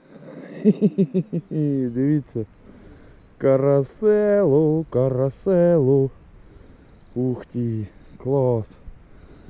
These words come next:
Карась, карась. <coughs>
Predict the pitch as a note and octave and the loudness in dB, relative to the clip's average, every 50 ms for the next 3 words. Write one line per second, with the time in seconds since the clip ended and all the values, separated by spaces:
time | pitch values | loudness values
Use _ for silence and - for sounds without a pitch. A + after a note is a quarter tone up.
0 | - - - - - - - - - - - - C#3 D#3+ E3 E3 C#3+ C3+ C3+ C#3 | -20 -20 -20 -20 -20 -20 -20 -20 -20 -14 -6 -2 0 0 2 2 2 2 4 4
1 | C#3 C#3 C#3 C3+ B2+ - - - - E3 E3 D3+ C3+ C3 B2+ B2+ B2 - - - | 4 6 4 2 2 -2 -6 -4 -2 -2 0 0 0 0 0 0 -2 -4 -8 -16
2 | - - - - - - - - - - - - - - - - - - - - | -20 -20 -20 -20 -20 -20 -20 -20 -20 -20 -20 -20 -20 -20 -20 -20 -20 -20 -20 -20
3 | - - - - - - _ - - _ - - F3 - F3 B3 G#3+ F3+ F3 C#3 | -20 -20 -20 -20 -20 -20 _ -20 -10 _ 0 2 2 4 4 4 4 4 2 0